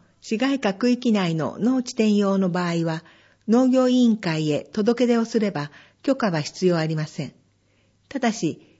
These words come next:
必ず受理通知書が交付されてから転用を行ってください。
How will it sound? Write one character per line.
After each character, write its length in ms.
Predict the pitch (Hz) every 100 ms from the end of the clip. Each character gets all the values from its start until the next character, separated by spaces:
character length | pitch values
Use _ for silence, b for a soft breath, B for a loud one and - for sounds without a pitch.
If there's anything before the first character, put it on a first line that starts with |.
| b
必 120 | - 226 247 247
ず 240 | 240 214 -
受 180 | 196 254
理 100 | 214
通 220 | - 220
知 140 | -
書 200 | 202 208
が 200 | 190 180 B B
交 180 | - 240
付 80 | 240
さ 160 | - 226
れ 100 | 240
て 120 | 254
か 140 | 202
ら 180 | 147 -
転 240 | - 180 180
用 300 | 180 165 127
を 60 |
行 120 | 127 170
っ 140 | 151
て 140 | -
く 80 | 143
だ 120 | 143
さ 160 | 139 139
い。 100 | 131